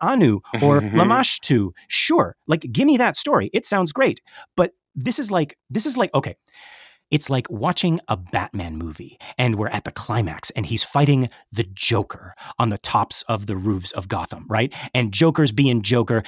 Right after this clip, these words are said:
Speaker 1: and he's deconstructing Batman and his values, and he's doing his, like,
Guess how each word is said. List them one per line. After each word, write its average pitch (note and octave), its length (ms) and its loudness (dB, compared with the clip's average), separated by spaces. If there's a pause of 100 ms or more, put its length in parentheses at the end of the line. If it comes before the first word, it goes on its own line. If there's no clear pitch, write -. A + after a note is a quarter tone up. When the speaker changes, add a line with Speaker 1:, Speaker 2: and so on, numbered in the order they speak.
(120)
Speaker 1:
and B2 160 0
he's B2 260 0
deconstructing A#2+ 720 0
Batman A2+ 540 0
and A2+ 160 0
his A2 160 0
values, G#2+ 640 2
and A2+ 100 2
he's A2 140 2
doing B2+ 240 2
his, A2+ 240 2 (180)
like, A#2 220 -2